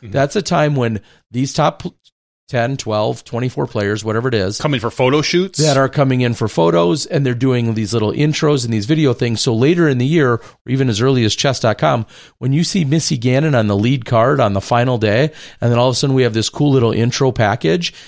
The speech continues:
Speaker 2: and it's gonna involve a, a few stand-up, uh, looks and, and shots of her, those were acquired
Speaker 1: God, I hope they go with a,
Speaker 2: just before
Speaker 1: a glamour,
Speaker 2: the All-Star
Speaker 1: like a
Speaker 2: Weekend.
Speaker 1: Glamour Shots theme this
Speaker 2: So
Speaker 1: year.
Speaker 2: the,
Speaker 1: That'd be
Speaker 2: the,
Speaker 1: awesome.
Speaker 2: just to, again, pull back the curtain a little bit, that's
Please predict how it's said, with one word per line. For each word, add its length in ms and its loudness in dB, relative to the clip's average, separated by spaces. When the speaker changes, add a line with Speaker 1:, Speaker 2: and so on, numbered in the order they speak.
Speaker 2:
and 140 0
it's 160 -2
gonna 240 2
involve 600 0
a, 440 2
a 100 0
few 240 -4
stand-up, 720 0
uh, 380 0
looks 440 -2
and, 320 -4
and 220 -4
shots 340 0
of 100 -2
her, 280 0
those 360 0
were 480 2
acquired 420 0
Speaker 1:
God, 40 0
I 60 0
hope 200 -2
they 120 -2
go 100 0
with 80 -4
a, 40 2
Speaker 2:
just 220 0
before 640 0
Speaker 1:
a 60 -2
glamour, 400 0
Speaker 2:
the 120 4
All-Star 520 0
Speaker 1:
like 180 0
a 40 -2
Speaker 2:
Weekend. 120 0
Speaker 1:
Glamour 300 0
Shots 400 -4
theme 220 -6
this 100 -4
Speaker 2:
So 160 2
Speaker 1:
year. 160 0
Speaker 2:
the, 120 -8
Speaker 1:
That'd 180 -2
be 60 -2
Speaker 2:
the, 40 -2
Speaker 1:
awesome. 400 -10
Speaker 2:
just 320 -2
to, 80 2
again, 340 0
pull 160 -4
back 240 0
the 100 -4
curtain 260 -2
a 40 -2
little 160 0
bit, 260 -4
that's 480 -2